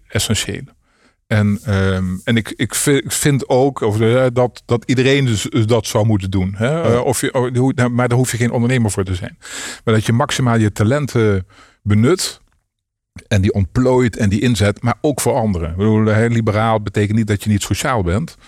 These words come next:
Speaker 1: Maar het betekent wel dat je uitgaat van de kracht van de mensen. Ehm, ja.
Speaker 2: Maar was dat dan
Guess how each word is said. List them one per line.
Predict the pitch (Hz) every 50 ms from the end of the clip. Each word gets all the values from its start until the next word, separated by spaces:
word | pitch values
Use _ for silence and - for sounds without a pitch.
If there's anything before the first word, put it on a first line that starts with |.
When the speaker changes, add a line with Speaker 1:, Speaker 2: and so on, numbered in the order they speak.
| - - _ _ _ _
Speaker 1:
Maar | - 110
het | 101 98
betekent | 98 - 104 98 98 95
wel | 117 120 127
dat | 127 113 -
je | 120 110 - _
uitgaat | - 117 123 - - - 127 -
van | - 113 101
de | 95
kracht | 95 - - - - - -
van | - 113 101
de | 101 101
mensen. | 120 160 143 107 - - 131 104 - _ _ _ _ _ _ _ _ _ _
Ehm, | - 107 101 95 92 92 92 90 87 87 90 104 - - -
ja. | 160 147 151
Speaker 2:
Maar | 143 147 156 -
was | - 139 156 165 156 -
dat | - 165 -
dan | 156 151 151 175 -